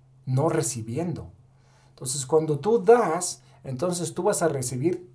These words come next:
todo lo que tú mereces, ¿verdad? Y entonces el carpintero, el plomero, al ver que tú le estás ayudando o que hay una promesa ahí de, de algo, va a decir, "Oye, ahora que me acuerdo, sí, ¿verdad? Este, yo también tengo por ahí una señora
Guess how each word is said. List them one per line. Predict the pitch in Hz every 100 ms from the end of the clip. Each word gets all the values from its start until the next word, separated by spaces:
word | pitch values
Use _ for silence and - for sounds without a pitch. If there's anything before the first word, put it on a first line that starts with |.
| _
todo | 135 160 165 180 - - _
lo | 127 113
que | 110
tú | 110 139 139 147 147
mereces, | 110 101 104 98 - - - - _ _ _ - -
¿verdad? | 113 120
Y | 160
entonces | 135 160 160 165 - - - - -
el | 135
carpintero, | 139 123 143 131 185 175
el | 151
plomero, | 143 139 156 185 165 170 185 - - -
al | 123 127
ver | 160
que | 147
tú | 131 160
le | 156
estás | 151 165 156
ayudando | 151 156 170 147 135 151
o | 139
que | -
hay | 127 135
una | 151 143
promesa | - 117 117 160 -
ahí | 123 135
de, | 127 110 98 - -
de | - 135
algo, | 139 123 123 175 - - - - -
va | 135
a |
decir, | 147 139 151
"Oye, | 156 214 226 226 202
ahora | 139 147 131 - 196 214
que | 165
me |
acuerdo, | 151 - 202 202
sí, | 147 202 220
¿verdad? | 170 139 175 165
Este, | 117 - 117
yo | 147
también | 180 196 202
tengo | 196 190 180
por | 160
ahí | 147 160
una | 165 165
señora | 156 127 127 131 202